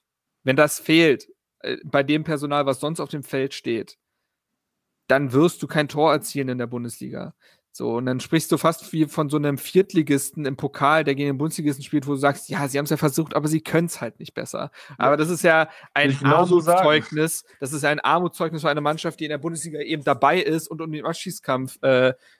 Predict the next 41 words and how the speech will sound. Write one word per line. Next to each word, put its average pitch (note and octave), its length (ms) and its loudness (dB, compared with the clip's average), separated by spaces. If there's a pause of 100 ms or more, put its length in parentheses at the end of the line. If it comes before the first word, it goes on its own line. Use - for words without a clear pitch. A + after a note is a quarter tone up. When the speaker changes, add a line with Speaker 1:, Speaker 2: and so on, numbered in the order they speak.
(760)
Speaker 1:
zittern C3+ 360 2
muss. D3 240 2
Und C#3+ 320 -2 (340)
das, - 340 -4 (1000)
ja, D#3 180 6
es E3 120 0
kam, F3 260 4
wie F3+ 80 4
gesagt, E3+ 320 0
dann D#3+ 140 0
ja D3+ 100 2
nur D#3+ 220 0
noch F3+ 160 0
diese D#3 500 2 (840)
Chance E3+ 320 2
in D#3+ 60 0
der D#3 100 0
neunzigsten, E3+ 840 -4 (220)
wo D3 140 0
Darida D#3+ 500 4
den D3+ 160 -4
Kopfball D#3+ 680 2 (340)
verpasst - 640 0
und D3+ 260 -8
den D3+ 140 -4
dann D3 240 0
irgendwie D#3 220 -6
mit D3+ 140 -4
dem D3+ 100 -8
Oberschenkel E3 640 0
auf C#3+ 240 -2
Speaker 2:
Ja, G2+ 200 -6
Speaker 1:
Radetzky G#2 520 0
Speaker 2:
so, - 20 -10
Speaker 1:
bringt D#3 320 -2
Speaker 2:
genau. - 100 0
Speaker 1:
und - 20 0
dann C#3 200 0
war's C#3 260 2
das D#3+ 220 -4
halt. D#3 320 2